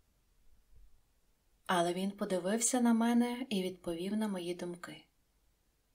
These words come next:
"Мені теж хочеться пити. Пошукаймо криницю". Я стомлено розвів руками. Це безглуздя, навмання шукати в неосяжній пустелі криницю.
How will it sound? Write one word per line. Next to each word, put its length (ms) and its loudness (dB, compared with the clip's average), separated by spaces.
"Мені 280 0
теж 340 -2
хочеться 480 -4
пити. 420 -10
Пошукаймо 600 6
криницю". 580 -8
Я 300 -2
стомлено 580 2
розвів 400 -2
руками. 500 -8
Це 160 4
безглуздя, 840 -2
навмання 760 0
шукати 540 2
в 60 -2
неосяжній 920 0
пустелі 720 0
криницю. 920 -4